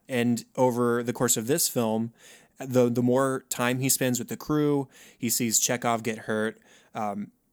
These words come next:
he, he starts to make those human decisions again that aren't necessarily based in logic. Um, and eventually he has to start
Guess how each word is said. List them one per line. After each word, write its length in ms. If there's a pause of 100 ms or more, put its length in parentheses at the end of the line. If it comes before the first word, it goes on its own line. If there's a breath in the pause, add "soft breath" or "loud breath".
(180)
he, 380
he 200
starts 340
to 100
make 240
those 380
human 360
decisions 480
again 400
that 220
aren't 240
necessarily 720
based 440
in 220
logic. 540 (400 loud breath)
Um, 300
and 200
eventually 420
he 180
has 280
to 300
start 540